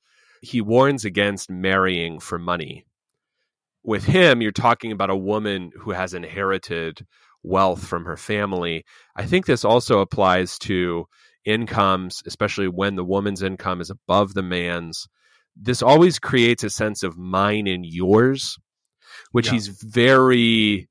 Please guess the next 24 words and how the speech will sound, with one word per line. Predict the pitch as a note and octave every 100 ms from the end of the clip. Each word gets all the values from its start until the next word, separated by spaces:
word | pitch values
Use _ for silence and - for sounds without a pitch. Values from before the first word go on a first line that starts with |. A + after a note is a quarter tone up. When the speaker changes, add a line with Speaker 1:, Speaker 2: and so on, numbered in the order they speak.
| -
Speaker 1:
very | G2 G2 G2 A#2+ B2 A#2 A2 G#2
against | - G2+ G2 G#2+ G#2 F#2 - A#2 - _ _ _ _ _ _ _
in | B2+ A#2
anything | A2+ C3 B2 - G2+ F#2+
in |
the | F#2+
marriage, | F#2+ G2 F#2 F#2 F#2 - - _ _ _
in | A2
this | G#2 G#2
specific | - F#2+ F#2+ F#2
case, | G#2+ F2+ E2 - - _ _ _ -
money. | G2 A#2+ A#2 F#2+ F2 F#2 - _ _ _ _ _ _ _
That | A#2 A2+
sense | - D3 B2+
of | G2+
mine | G#2+ A2+ B2+ A#2
and | G2+
yours | G2 A2+ B2 A#2+ B2
creates | - - G#2 G2 -
bitterness | F#2 G#2+ A2 A2 A2 G#2+ -
and | E2
strife | - - A2+ G2+ G#2+ -
and | F2+
contention. | - F2 - A2+ A2+ - G2 F#2